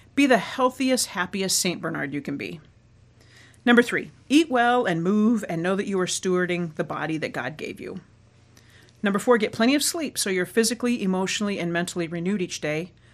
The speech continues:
And number five, stop looking at the advertisements and the people in the media, the people on social media, and wishing you look like them. Chances are,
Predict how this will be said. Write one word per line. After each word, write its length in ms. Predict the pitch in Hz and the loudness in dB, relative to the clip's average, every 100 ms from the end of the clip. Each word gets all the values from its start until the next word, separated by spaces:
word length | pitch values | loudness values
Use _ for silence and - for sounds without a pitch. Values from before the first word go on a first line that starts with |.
| - - - - - | -20 -20 -20 -6 4
And 100 | 269 | 4
number 160 | 269 | 4
five, 380 | 277 262 247 247 | 2 2 2 2
stop 320 | - 302 302 | 0 0 -2
looking 260 | 269 262 226 | -2 0 0
at 80 | 208 | 0
the 140 | 175 | 0
advertisements 840 | 175 180 190 196 190 190 190 185 | 2 0 -2 -2 -2 -2 -2 -2
and 100 | 160 | -4
the 60 | 143 | -6
people 320 | - 214 220 | -4 -4 -2
in 80 | 202 | 0
the 80 | 185 | 2
media, 480 | 180 180 185 180 185 | 2 2 2 2 0
the 80 | |
people 300 | - 196 180 | -2 -4 -2
on 180 | 160 170 | -2 0
social 460 | 165 - 214 - 202 | -2 -2 -2 0 0
media, 460 | 190 180 180 175 - - | 0 2 2 0 -4 -6
and 140 | 190 185 | -2 0
wishing 280 | 214 214 | 0 0
you 100 | 190 | 0
look 220 | 170 165 170 | 0 -2 -2
like 220 | 156 - | -4 -4
them. 300 | 143 147 147 - - - - | -6 -6 -12 -18 -20 -20 -8
Chances 460 | - 277 320 294 175 | -2 2 2 2 2
are, 260 | 160 160 | 0 -2